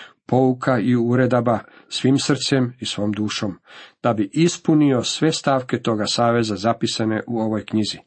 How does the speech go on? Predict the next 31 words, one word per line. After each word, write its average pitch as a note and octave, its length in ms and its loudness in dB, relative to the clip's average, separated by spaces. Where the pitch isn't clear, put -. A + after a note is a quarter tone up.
Sav F#3 400 0
je F3 120 4
narod C3 380 2
stupio G#2+ 640 -2
u G#2+ 120 -8
savez. G2+ 420 -4
Narod C3+ 360 2
je C3+ 80 4
rekao C#3 440 0
da C3 100 2
ne C#3+ 100 4
samo C#3+ 400 2
da B2+ 140 0
će A#2+ 160 -6
čitati A2+ 400 -2
Božju G#2 320 -2
riječ, C#3 400 0
već A#2 180 0
da B2 100 2
će - 180 -4
živjeti C3+ 580 2
i F#2+ 60 -4
hoditi A2 480 -2
po G#2+ 160 -2
njoj. A2 200 0
Živjet D#3 420 2
će D3 260 0
na A2 140 -2
način C#3 420 0
na B2 100 2
koji A#2 280 0